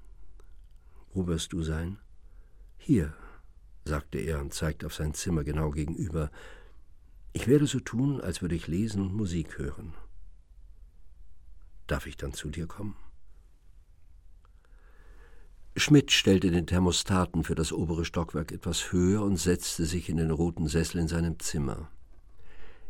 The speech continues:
Er hielt das Haus gern kühl, manche würden sagen kalt, aber Alice war das Leben in der Kälte eines Holzhauses an der Nordatlantikküste, an den Windböen rüttelten, noch nicht gewohnt. Auch nicht das Zusammenleben mit einem alten Kerl, der sein Leben lang am Heizöl gespart hatte.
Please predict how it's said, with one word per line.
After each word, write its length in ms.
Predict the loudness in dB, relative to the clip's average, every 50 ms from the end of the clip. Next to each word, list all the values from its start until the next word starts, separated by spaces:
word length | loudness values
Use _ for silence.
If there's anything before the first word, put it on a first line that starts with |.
| -6 -4 -2 4
Er 100 | 6 8
hielt 280 | 8 10 8 8 6 6
das 200 | 4 2 4 4
Haus 220 | 2 2 2 2
gern 220 | 2 2 2 2 2
kühl, 540 | 0 0 2 4 6 6 4 2 0 -4 -10 -12 -16 -16 -8 -2
manche 380 | 0 0 0 0 -2 -4 -4
würden 200 | -4 -4 -4 -4
sagen 340 | -6 -4 -6 -4 -6 -6 -6
kalt, 480 | -2 -2 0 -2 -2 -4 -10 -16 -14 -12 -10 -10 -10 -10 -8 -8 -8 -6 -2
aber 200 | 2 4 6 6
Alice 380 | 8 8 8 6 6 4 4 2
war 100 | 4 4
das 180 | 4 2 4 6
Leben 260 | 6 6 8 8 6
in 60 | 6
der 100 | 6 4
Kälte 340 | 4 4 4 4 4 4 2
eines 280 | 0 0 0 0 0 2
Holzhauses 580 | 2 2 2 2 2 2 2 2 2 2 0 -2
an 120 | -2 -2
der 100 | 0 2
Nordatlantikküste, 1200 | 4 4 2 2 0 -4 -2 0 0 0 0 0 -2 -4 -2 -2 -2 -2 -2 -2 0 0 -2 -2 -4 -10 -12 -12 -14 -14 -16 -10 -2
an 120 | 2 6
den 160 | 6 6 8 8
Windböen 560 | 8 6 6 4 2 4 6 6 6 6 6
rüttelten, 520 | 6 6 4 4 4 0 -2 0 0 0
noch 200 | 0 0 -2 -4
nicht 180 | -8 -10 -8 -6
gewohnt. 640 | -4 -2 0 2 2 2 2 0 -4 -10 -14 -16 -16 -18 -18 -20 -20 -20 -20 -20 -18 -18 -18 -18 -18 -8 0
Auch 340 | 4 6 6 6 4 0 -2
nicht 240 | -2 -2 -2 -2 -2
das 180 | -2 -2 -2 -2
Zusammenleben 760 | 0 2 2 4 4 4 6 6 4 4 4 2 2 2 2
mit 120 | 0 0
einem 220 | 2 2 2 2 2
alten 360 | 2 2 2 2 0 -4 -4
Kerl, 320 | 0 2 2 2 2 2
der 120 | 0 -2 -2
sein 160 | 0 0 2
Leben 300 | 4 4 4 4 4 2
lang 140 | 0 2 2
am 200 | 2 0 2 0
Heizöl 440 | 0 0 -2 -4 -6 -6 -4 -6
gespart 520 | -4 -4 -4 -6 -4 -2 -2 -2 -2 -4 -6
hatte. 220 | -8 -8 -10 -12